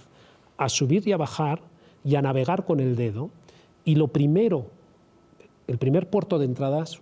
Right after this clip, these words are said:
una imagen. Esa imagen es la que nos invita visualmente a entrar en la historia. A través de esa imagen luego le llegaremos a lo mejor un texto, llegaremos a un vídeo, llegaremos... Entonces,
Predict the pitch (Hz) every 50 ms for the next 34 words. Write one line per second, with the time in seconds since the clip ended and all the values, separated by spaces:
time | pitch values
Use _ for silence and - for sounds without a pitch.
0 | - _ - 180 160 143 139 123 113 - - - - - - - _ _ _ _
1 | _ _ _ - - _ _ _ _ - - - - 151 143 147 156 202 208 -
2 | - 196 185 175 160 175 160 - 156 139 127 - 143 127 131 214 - 202 151 135
3 | - - 151 147 139 135 131 127 127 120 120 113 - 151 185 240 - - - -
4 | - - - _ - - 131 135 131 117 139 160 160 165 151 131 113 - - -
5 | 123 110 101 95 87 87 - - _ _ _ _ _ _ _ _ _ _ _ _
6 | _ _ _ _ _ _ _ _ _ _ _ _ _ _ _ _ _ _ _ _
7 | _ _ _ - 143 135 - 139 131 139 208 233 - 220 - 202 180 156 160 156
8 | - 196 175 165 170 190 185 175 165 165 160 165 170 175 170 170 160 147 135 -
9 | 170 165 170 156 135 220 226 - - - - 123 110 107 117 110 117 131 135 113
10 | - 135 120 127 208 240 214 175 135 120 120 120 120 127 135 139 135 120 - 117
11 | 131 127 120 -